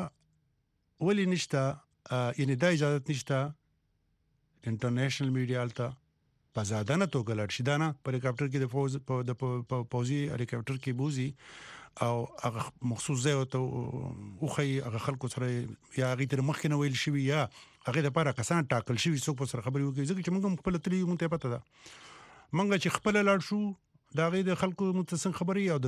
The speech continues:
دوی سره چې تللي یو، همدغه خلکو موږ سره، آه، کومې خبرې دي او څه خبرې دي. نو او تر څو چې میډیا ازاده نه وي، ظلم به هم رواني، دروغ به هم رواني، ترهګري به هم رواني.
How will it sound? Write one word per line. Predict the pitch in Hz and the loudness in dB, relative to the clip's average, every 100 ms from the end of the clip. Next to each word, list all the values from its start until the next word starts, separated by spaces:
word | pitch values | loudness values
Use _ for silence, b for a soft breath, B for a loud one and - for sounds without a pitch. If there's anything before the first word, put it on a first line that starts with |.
| 123 | 2
دوی | 226 - | 2 2
سره | 190 | 0
چې | 185 170 | 0 0
تللي | 196 196 | 0 2
یو، | 202 190 _ _ _ _ _ _ _ _ - | 0 -4 _ _ _ _ _ _ _ _ -4
همدغه | 156 151 170 131 | 0 4 4 2
خلکو | 131 123 | 0 0
موږ | 117 | 0
سره، | 117 113 | 0 -2
آه، | - 110 104 107 | -2 -4 -4 -2
کومې | 117 104 | -4 -2
خبرې | 110 113 | -2 -2
دي | 107 | -2
او | 101 | -4
څه | 107 | -4
خبرې | 101 104 98 | -6 -4 -6
دي. | 98 B B B B B B _ _ 143 170 | -10 B B B B B B _ _ -2 0
نو | 208 214 202 _ _ _ _ - | 2 2 -2 _ _ _ _ -2
او | 147 | 0
تر | 147 143 | 0 0
څو | 214 185 | 0 2
چې | 190 190 185 180 143 123 | 2 2 2 2 0 0
میډیا | 117 117 175 185 147 | 2 2 0 0 0
ازاده | 165 160 | 2 2
نه | 160 175 | 0 0
وي، | 175 _ _ _ _ _ _ _ _ b b _ _ _ _ _ - 107 113 127 113 | -4 _ _ _ _ _ _ _ _ b b _ _ _ _ _ -8 -4 -4 -6 -4
ظلم | 143 175 165 | 0 2 2
به | 170 | 2
هم | 165 | 2
رواني، | 160 151 147 151 _ _ - | 2 0 0 -4 _ _ -14
دروغ | 101 113 156 151 | -4 0 0 0
به | 156 | 0
هم | 151 | 0
رواني، | 143 143 139 139 - _ _ _ _ _ _ _ - | 0 0 -2 -4 -10 _ _ _ _ _ _ _ -2
ترهګري | 123 123 123 156 | 0 2 2 2
به | 160 | 2
هم | 151 | 2
رواني. | 143 143 135 | 2 2 2